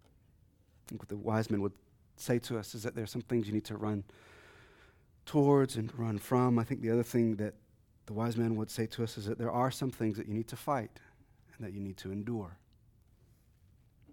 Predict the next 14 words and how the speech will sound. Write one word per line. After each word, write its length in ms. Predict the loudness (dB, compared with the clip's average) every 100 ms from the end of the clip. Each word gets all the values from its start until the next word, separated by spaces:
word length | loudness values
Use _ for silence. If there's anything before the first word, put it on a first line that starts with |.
| _ _ _ _ _ -20 -12
Verse 240 | -6 -6
seven. 440 | -2 -2 0 -2 -6 -12 _ _ _ -20 _ _ _ _ _ _ _ _ _ _ _ _ _ _ _ -20 -20 -20 -20 -20 -20 -20 -20 -8 -2
After, 640 | 6 10 12 10 6 -4
uh, 40 | -6 -10
verse 160 | -6
nine, 160 | -2 2
after 220 | 2 6
they 120 | 10 10
had 100 | 10
heard 440 | 10 12 12 6 -10 -20 -20 -20 -20 _
the 80 | -8
king, 480 | 0 8 10 10 8 -2 -20 _ _ _ _ _ _ _ _ _ _ _ _ _ _ _ _ _ _ _ -4
uh, 220 | -4 -2
then 260 | 6 8 8